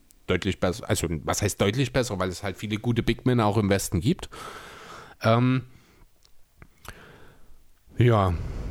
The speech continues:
Was, was nehmen wir jetzt aus dieser Sache mit? Also die Timberwolves sind tatsächlich mittlerweile nicht mehr schlechter, wenn Towns defensiv, äh, also defensiv nicht mehr schlechter, wenn Towns auf dem Feld steht.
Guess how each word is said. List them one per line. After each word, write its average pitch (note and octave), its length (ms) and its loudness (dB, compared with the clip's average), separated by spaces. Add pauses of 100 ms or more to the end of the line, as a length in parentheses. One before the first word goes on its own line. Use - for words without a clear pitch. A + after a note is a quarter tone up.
(1600)
Was, - 320 2
was A#2 360 2
nehmen B2+ 280 4
wir C#3+ 60 6
jetzt C3+ 240 2
aus B2 140 2
dieser A#2+ 240 2
Sache A#2 300 0
mit? C#3 200 4
Also G#2 200 2
die A2 160 -2 (360)
Timberwolves C3+ 500 2
sind A2+ 140 0
tatsächlich B2+ 560 0
mittlerweile G#2+ 480 2
nicht A2+ 200 0
mehr D3 120 2
schlechter, B2+ 420 2
wenn F#2 140 2
Towns F#2+ 300 0
defensiv, F#2+ 480 -2 (140)
äh, - 80 0
also F2 440 0
defensiv G#2 460 0
nicht - 240 0
mehr B2+ 100 2
schlechter, B2 360 0
wenn A#2 120 0
Towns B2 240 0
auf B2 100 -2
dem C3 80 -2
Feld B2+ 420 -6
steht. - 440 -10